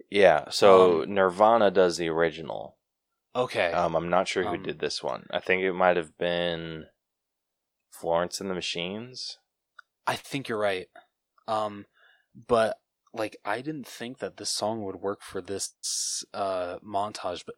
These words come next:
Speaker 2: it works perfectly. It's utilized so well. Nothing's changed about the song,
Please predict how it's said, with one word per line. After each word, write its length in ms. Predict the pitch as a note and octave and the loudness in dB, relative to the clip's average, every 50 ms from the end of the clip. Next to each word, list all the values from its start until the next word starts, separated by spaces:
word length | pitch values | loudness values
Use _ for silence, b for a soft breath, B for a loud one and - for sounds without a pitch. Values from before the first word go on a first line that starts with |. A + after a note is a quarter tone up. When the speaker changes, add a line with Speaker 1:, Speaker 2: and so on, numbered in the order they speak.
| _ - | _ -14
Speaker 2:
it 180 | - A#2 A2+ G2+ | -12 -12 -12 -12
works 360 | G2+ F2 - - - - - - - | -12 -14 -12 -8 -8 -8 -8 -8 -10
perfectly. 800 | - - - A2+ A2 A2 - - C3+ - - C#3+ C#3+ C#3+ D3 D3 B B B B B B B B - | -12 -8 -6 -6 -6 -6 -8 -12 -12 -10 -8 -6 -4 -4 -4 -6 B B B B B B B B -12
It's 280 | A2 G#2 - - - | -10 -8 -6 -6 -8
utilized 600 | G2 G2 G#2 A#2 A#2+ B2 A#2 G#2+ G2+ F#2+ F2+ - | -8 -8 -8 -6 -4 -4 -2 -2 -4 -4 -4 -2
so 380 | - - - - - A2+ G#2+ A2+ | 0 2 2 2 2 2 2 0
well. 560 | A#2 G#2 G2 G2+ G2 G2+ G#2+ A#2 C#3 D3+ - b b b b | 0 -4 -4 -2 -2 -2 -2 -2 -6 -8 -12 b b b b
Nothing's 460 | - B2 D#3+ F3+ - B3 F3+ - - - | -2 0 0 0 0 -2 -4 -4 -4 -4
changed 320 | - C#3 C#3+ D#3 C#3+ - | -2 -2 -2 -2 -4 -4
about 220 | F#2+ F#2 F2 - | -4 -4 -4 -4
the 60 | - E2+ | -4 -4
song, 440 | - - B2+ A#2 F2+ - - - | -2 0 0 0 -2 -4 -8 -16